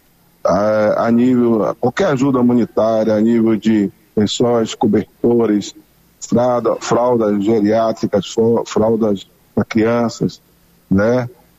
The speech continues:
É, utensílios como talheres.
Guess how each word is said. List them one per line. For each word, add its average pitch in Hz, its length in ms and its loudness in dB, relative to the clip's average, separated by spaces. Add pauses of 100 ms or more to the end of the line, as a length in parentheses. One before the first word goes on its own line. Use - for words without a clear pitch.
É, 104 500 2
utensílios 120 840 0 (680)
como 113 300 2
talheres. 113 880 0